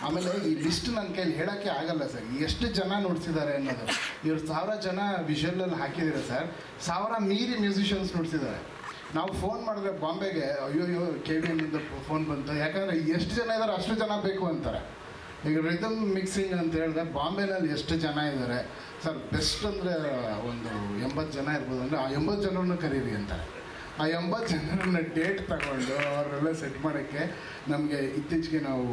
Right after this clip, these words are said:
ನಮ್ಮ ಭಾರತದ ಲೆಜೆಂಡು, ಆ, ಜಾಕಿರ್ ಹುಸೇನ್ ಸಾಬ್ನ ಕಳ್ಕೊಂಡ್ವಿ. ಅವರ ಬ್ರದರ್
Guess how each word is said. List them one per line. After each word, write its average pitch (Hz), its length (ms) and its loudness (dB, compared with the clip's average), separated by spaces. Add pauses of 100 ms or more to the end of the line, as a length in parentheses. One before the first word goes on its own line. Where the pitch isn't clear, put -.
(420)
ನಮ್ಮ 110 400 -2
ಭಾರತದ 117 520 -2
ಲೆಜೆಂಡು, 107 640 0 (440)
ಆ, 104 200 -2
ಜಾಕಿರ್ 120 340 -2
ಹುಸೇನ್ 113 320 -4
ಸಾಬ್ನ 104 320 -2 (100)
ಕಳ್ಕೊಂಡ್ವಿ. 107 520 -4 (460)
ಅವರ 147 280 2
ಬ್ರದರ್ 156 800 0